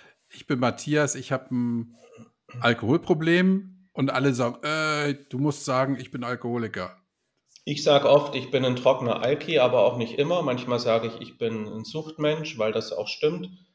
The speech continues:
Speaker 2: Ich bin auch süchtig nach Schokolade zum Beispiel <laughs> oder nach anderen Sachen.
Speaker 1: Ja.
Speaker 2: Aber das wär ja Quatsch, wenn man eine Wortformulierung als Eintrittskarte nimmt oder als verbindliche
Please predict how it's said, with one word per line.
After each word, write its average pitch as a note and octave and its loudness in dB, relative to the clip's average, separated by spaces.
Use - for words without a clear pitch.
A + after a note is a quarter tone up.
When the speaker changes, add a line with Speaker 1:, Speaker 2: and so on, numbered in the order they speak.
Speaker 2:
Ich A#2+ -18
bin A#2+ 0
auch A2 4
süchtig B2+ -6
nach A2 0
Schokolade C3+ 0
zum B2+ -10
Beispiel A#2+ -4
<laughs> - -4
oder A#2 -2
nach A2+ -4
anderen B2 -2
Sachen. A2 -6
Speaker 1:
Ja. F#2+ -4
Speaker 2:
Aber A#2 2
das A#2+ 0
wär B2 8
ja A#2+ 8
Quatsch, B2 2
wenn A#2 2
man A2 2
eine G2+ -4
Wortformulierung A2+ -2
als - -8
Eintrittskarte A2 0
nimmt G#2 -6
oder G2 -4
als - -6
verbindliche G#2+ -8